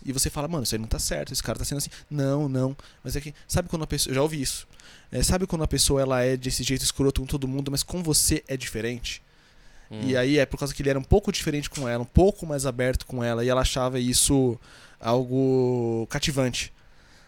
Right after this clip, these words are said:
Speaker 1: sabe? Mas era um cara que era extremamente tóxico, de certa forma, né? É
Speaker 2: Uhum.
Speaker 1: foda.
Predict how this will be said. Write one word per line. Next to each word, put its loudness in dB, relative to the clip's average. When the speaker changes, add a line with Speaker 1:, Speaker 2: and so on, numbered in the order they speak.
Speaker 1:
sabe? 0
Mas -2
era 2
um -2
cara 2
que -6
era 0
extremamente 0
tóxico, 2
de -12
certa -4
forma, -4
né? -14
É -4
Speaker 2:
Uhum. -6
Speaker 1:
foda. 0